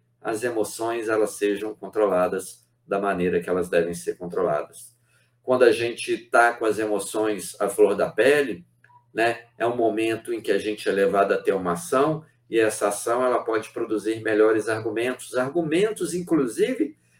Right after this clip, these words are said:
que são capazes de destruir situações abusivas, que não deixam a gente cair em qualquer circun-,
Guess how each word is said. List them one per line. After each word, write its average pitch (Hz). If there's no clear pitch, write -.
que -
são 170
capazes 160
de 139
destruir 143
situações 156
abusivas, 151
que 147
não 127
deixam 139
a 117
gente 127
cair 127
em 143
qualquer 135
circun-, -